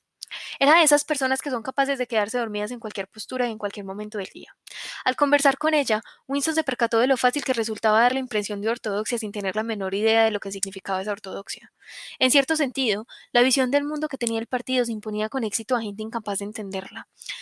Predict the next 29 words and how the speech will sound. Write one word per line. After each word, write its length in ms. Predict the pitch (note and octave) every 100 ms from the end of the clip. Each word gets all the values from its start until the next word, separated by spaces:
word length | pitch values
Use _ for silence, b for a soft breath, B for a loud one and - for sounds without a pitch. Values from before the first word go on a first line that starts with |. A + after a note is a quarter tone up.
| B
Se 100 | -
les 160 | B3 B3
podía 300 | C4 A#3+ A#3+
convencer 580 | D4 C#4 A#3 A3 B3 B3+
de 100 | A3+
que 120 | A3+
aceptaran 420 | G#3+ G#3 G#3+ G#3+
las 120 | B3+ A3+
más 180 | G3+
flagrantes 520 | - A3+ A#3+ B3 B3 G#3+
violaciones 460 | G#3+ G3 G#3 G3+
a 60 | A#3
la 100 | G#3+
realidad, 480 | G3+ F#3+ G3 G#3 - _ B B B
porque 220 | A#3+ A#3
nunca 220 | A#3 A3+
llegaban 360 | C4 C4 A3+ A#3+
a 40 |
entender 440 | A#3+ A3 G#3 G#3 G3+
del 180 | A3
todo 240 | - B3+ A3
la 80 | G#3
enormidad 480 | G#3 G#3 G3+ G#3
de 120 | G3+ A3+
lo 80 |
que 100 | A#3+ A3
se 100 | G3+
les 180 | F#3+
pedía, 440 | - F#3 G3+ F#3+